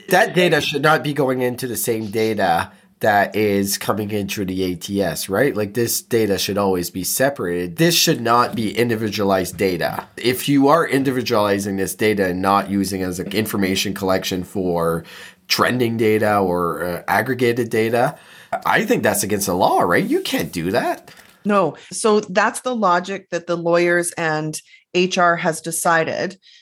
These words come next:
Speaker 2: that they're going to capture this before we even let you apply for the job. So how can we separate the data? Again, the technology is built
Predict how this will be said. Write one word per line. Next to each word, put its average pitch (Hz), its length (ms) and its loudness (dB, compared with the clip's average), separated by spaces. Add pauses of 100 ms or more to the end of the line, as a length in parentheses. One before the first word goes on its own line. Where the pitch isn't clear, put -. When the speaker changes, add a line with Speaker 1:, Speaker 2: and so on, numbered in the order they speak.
Speaker 2:
that 185 160 -2
they're 196 220 4
going 208 260 0
to 180 360 -6
capture 196 600 -2
this 175 460 0 (140)
before 196 520 2
we 180 140 -2
even 180 340 -2
let 170 160 2
you 170 120 2
apply 156 340 0
for 160 100 -8
the 156 100 -4
job. 151 320 -2
So 160 280 0 (200)
how 202 200 2
can 190 180 -2
we 170 140 -2
separate 160 480 -2
the 160 80 -6
data? 156 280 2 (240)
Again, 226 540 2
the 208 100 -2
technology 240 880 0
is 190 140 -2
built 190 380 0